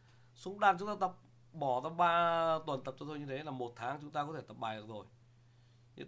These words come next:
tay run, run, run, run này, xong rồi là chưa học được cái gì, nó học mỗi cái chạy ngón đồ, re, mi, fa, son, la, si, đô.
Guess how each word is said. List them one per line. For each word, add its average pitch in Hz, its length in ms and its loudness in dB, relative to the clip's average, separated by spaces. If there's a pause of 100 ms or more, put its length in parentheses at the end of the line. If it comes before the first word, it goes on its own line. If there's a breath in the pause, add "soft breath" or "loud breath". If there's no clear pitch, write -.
(100)
tay 156 320 0 (800)
run, 160 220 -8
run, 170 200 -2
run, 175 120 -2
run 170 240 -2
này, 151 100 -2
xong 151 180 -6
rồi 147 80 -4
là 127 80 -4 (420 soft breath)
chưa 175 220 4
học 147 200 -2
được 147 140 -6
cái 165 60 -4
gì, 147 180 -4
nó 131 100 -8 (520 loud breath)
học - 160 -12
mỗi 190 200 0
cái 240 80 -6
chạy - 120 -2
ngón 175 200 0
đồ, 165 140 2
re, 160 80 -2
mi, 190 120 0
fa, 185 80 -4
son, 196 160 -8
la, 202 80 -4
si, 214 180 -10
đô. 226 500 0